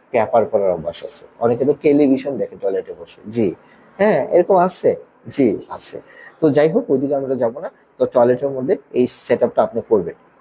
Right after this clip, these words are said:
আচ্ছা, এখন কি করবেন? তাহলে সেট আপ হয়ে গেল। তাহলে সেট আপে কি করলাম? একটা রুটিন দিলাম,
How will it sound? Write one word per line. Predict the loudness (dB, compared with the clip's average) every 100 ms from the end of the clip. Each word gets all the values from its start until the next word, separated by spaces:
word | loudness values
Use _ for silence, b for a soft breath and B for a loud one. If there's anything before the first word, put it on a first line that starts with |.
| -12
আচ্ছা, | -10 -10 -10 -10
এখন | -6 -6
কি | -4 0
করবেন? | 0 0 -4
তাহলে | -2 0
সেট | 0 0
আপ | 4
হয়ে | 4 4
গেল। | 0
তাহলে | -2 -8 _ -4 -2
সেট | 0
আপে | 0 0
কি | -2
করলাম? | 0 0
একটা | 0 0
রুটিন | 0 0 0
দিলাম, | 2 0